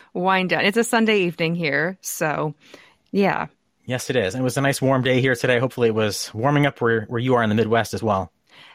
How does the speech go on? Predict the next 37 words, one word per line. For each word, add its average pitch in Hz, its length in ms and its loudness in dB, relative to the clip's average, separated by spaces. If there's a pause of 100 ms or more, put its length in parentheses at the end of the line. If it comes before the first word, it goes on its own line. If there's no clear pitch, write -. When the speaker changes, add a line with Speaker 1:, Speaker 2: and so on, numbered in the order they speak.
(160)
Speaker 1:
It 233 200 2
is. 254 260 2
The 185 100 -2
sun 214 260 0
is 233 100 0
shining 220 400 0
and 180 100 -4
does 196 260 0
are 196 80 -4
lifting, 196 460 -2
so 202 140 -4
you 170 120 -2
can't 208 280 -2
ask 202 280 -2
for 202 100 2
much 190 260 0
more 233 200 4
in 180 120 2
late 180 220 -2
February. 160 760 2 (160)
Speaker 2:
<laughs> - 180 -20
If 156 400 2
you 151 140 4
are 147 100 6
a 143 80 4
rabbit 143 280 2
breeder, 139 180 -2
you 131 140 -2
cannot 135 260 -2
ask 131 240 -4
for 131 60 -6
much 127 180 -2
more 135 160 -2
in 117 60 -4
late 113 160 -4
February. 110 320 -4
Absolutely. 104 560 -2